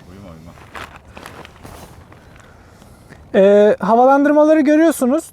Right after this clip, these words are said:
Speaker 2: Direkt, e, üst tarafta yani baş tarafında havalandırmalar var. Ayrıyetten demin de gördüğünüz gibi kapının sinekliği var. Ee, güzel bir özellik yapmışlar. Benim her videomda söylüyorum çadır inceleme videolarında biliyorsunuz.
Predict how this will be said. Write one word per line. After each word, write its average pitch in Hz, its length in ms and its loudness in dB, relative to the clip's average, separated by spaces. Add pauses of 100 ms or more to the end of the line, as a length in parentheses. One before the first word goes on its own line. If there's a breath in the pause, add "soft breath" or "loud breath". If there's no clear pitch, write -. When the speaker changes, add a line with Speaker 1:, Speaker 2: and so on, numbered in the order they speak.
Speaker 2:
Direkt, 254 360 -2
e, 214 320 2
üst 247 200 -6
tarafta 196 360 0
yani 202 300 0
baş 240 200 0
tarafında 262 420 -2
havalandırmalar 269 640 2
var. 311 260 0
Ayrıyetten 285 600 0 (680)
demin 269 340 0
de 269 60 2
gördüğünüz 262 500 0
gibi 240 200 -6
kapının 269 460 -6 (120)
sinekliği 247 520 0
var. 269 220 0 (760 loud breath)
Ee, 190 440 2
güzel 233 360 2
bir 233 80 -4
özellik 190 440 -6
yapmışlar. 208 480 -8
Benim 226 300 -2 (120)
her 220 260 0
videomda 220 360 -2
söylüyorum 214 440 -2
çadır 165 320 -6
inceleme 170 480 -2
videolarında 170 520 0
biliyorsunuz. 202 520 -2